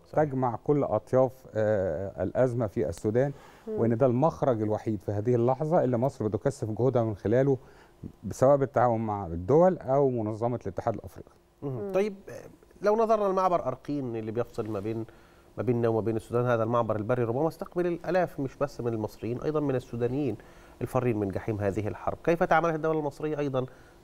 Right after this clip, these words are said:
Speaker 1: مع هؤلاء؟ كيف يسرت لهم الدخول إلى الأراضي المصرية؟ آه، آه، كيف، آه، تعاملت معهم في توطينهم وتسكينهم ودخولهم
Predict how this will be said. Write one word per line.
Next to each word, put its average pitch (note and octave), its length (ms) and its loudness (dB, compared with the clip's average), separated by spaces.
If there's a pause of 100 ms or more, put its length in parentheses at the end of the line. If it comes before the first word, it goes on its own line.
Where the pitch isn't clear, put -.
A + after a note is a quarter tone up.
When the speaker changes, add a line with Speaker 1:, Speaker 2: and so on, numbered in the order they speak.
Speaker 1:
مع A#2+ 200 4
هؤلاء؟ A2 440 0
كيف A2 240 -4
يسرت C#3+ 420 -4
لهم B2+ 240 -2 (440)
الدخول G#2+ 440 0
إلى A2 120 4
الأراضي A#2 280 0
المصرية؟ C3 520 0 (520)
آه، A2+ 580 4
آه، - 20 2
كيف، D3+ 300 2
آه، B2 640 4
تعاملت C#3 500 2
معهم C#3+ 240 2
في C#3 120 -4
توطينهم C3 480 -2
وتسكينهم B2+ 720 -2 (420)
ودخولهم A#2 520 2